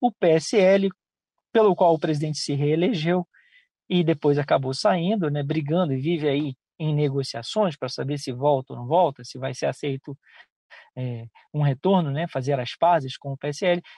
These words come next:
Esses partidos, embora sejam partidos muito pequenos, ele amplia-, eles ampliaram a margem de vereadores e prefeitos.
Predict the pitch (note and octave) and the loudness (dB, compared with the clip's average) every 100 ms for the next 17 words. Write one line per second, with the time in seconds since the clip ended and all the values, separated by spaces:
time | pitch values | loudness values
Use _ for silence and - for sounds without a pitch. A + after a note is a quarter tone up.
0 | - C4 G#3 - C3+ - B3 E3+ G3+ A#3+ | -6 -4 -2 -2 -2 -2 -4 -2 -2 2
1 | C4 A3 A3 G3+ F#3 E3+ F#3 E3 E3 D3 | 2 0 -2 -2 -2 -4 -4 -4 -6 -6
2 | - C#3+ C#4 A3+ A#3 A#3+ C4 C4+ C#4+ C4+ | -10 -6 -2 0 0 0 -2 -2 2 2
3 | - A3 B3 C4 C#4 A3+ A#3+ E3+ D3+ D#3 | 2 -2 -4 -4 2 6 6 2 0 0
4 | D3 D3 D3 D3 B2+ _ _ - C#3+ D3 | 0 -2 -2 -4 -6 _ _ -6 0 4
5 | C#3 C3 F3 G#3 G3 F3+ - G3 - D#3+ | 2 2 2 2 0 -6 -6 -8 -2 -2
6 | B2+ - - | -2 -6 -20